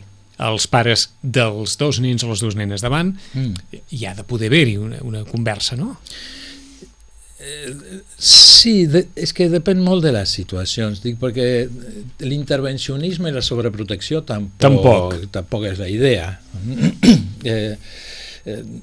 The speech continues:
Speaker 2: diríem, s'ha de dimensionar, no? Això ha de tenir una dimensió
Speaker 1: D'acord.
Speaker 2: que cal copsar,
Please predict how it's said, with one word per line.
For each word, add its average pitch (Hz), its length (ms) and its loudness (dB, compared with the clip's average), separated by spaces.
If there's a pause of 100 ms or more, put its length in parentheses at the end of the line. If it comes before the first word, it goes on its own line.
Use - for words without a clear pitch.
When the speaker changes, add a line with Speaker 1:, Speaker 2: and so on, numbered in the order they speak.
(420)
Speaker 2:
diríem, 147 360 2 (260)
s'ha 208 160 4
de 214 80 2
dimensionar, 104 800 -2 (160)
no? 120 180 -4
Això 120 360 -4
ha 185 80 2
de 139 40 -2
tenir 120 220 -4
una 160 160 -2
dimensió 98 580 -2
Speaker 1:
D'acord. 107 460 0
Speaker 2:
que 101 160 0
cal 117 240 0
copsar, 95 380 -2